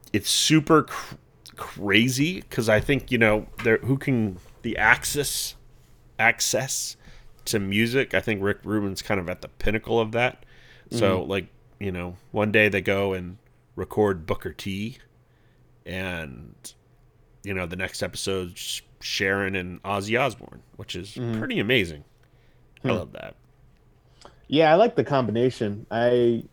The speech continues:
Speaker 2: I think I subscribed to it, or I meant to. You know, you tell me it's Malcolm Gladwell and Rick
Speaker 1: Yeah.
Speaker 2: Rubin, and I'm like, "That's gonna be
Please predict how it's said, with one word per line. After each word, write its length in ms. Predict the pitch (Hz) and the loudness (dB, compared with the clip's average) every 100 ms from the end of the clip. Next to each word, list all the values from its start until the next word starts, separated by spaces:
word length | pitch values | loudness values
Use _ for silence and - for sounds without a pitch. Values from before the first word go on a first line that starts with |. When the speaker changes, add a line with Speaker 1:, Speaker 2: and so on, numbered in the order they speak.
| - | -6
Speaker 2:
I 340 | 120 120 120 110 | 2 2 2 0
think 260 | 165 220 - | 0 2 4
I 160 | 120 | 4
subscribed 540 | 104 110 - 123 110 98 | 4 -4 -2 2 2 2
to 100 | 120 | -2
it, 60 | 107 | 0
or 100 | 101 | 0
I 80 | |
meant 280 | 101 117 151 | 0 -2 -4
to. 120 | - 104 | -6 -6
You 300 | 95 101 104 | -6 -6 -6
know, 140 | 95 | -6
you 140 | 98 | -6
tell 180 | 104 117 | -4 -4
me 100 | 104 | -2
it's 160 | 98 107 | -4 -4
Malcolm 260 | 104 101 | -4 -4
Gladwell 520 | 95 98 98 98 95 92 | -4 -2 0 -2 -4 -6
and 260 | 90 71 - _ _ - | -10 -14 -20 _ _ -14
Rick 160 | 101 104 | -12 -6
Speaker 1:
Yeah. 120 | 117 120 | 0 2
Speaker 2:
Rubin, 220 | 104 98 | 2 -2
and 80 | 98 | -8
I'm 140 | 98 | -6
like, 240 | 98 95 - _ | -4 -6 -10 _
"That's 240 | - 147 - | 2 2 4
gonna 220 | 170 135 | 4 4
be 480 | 131 131 120 113 | 4 4 4 2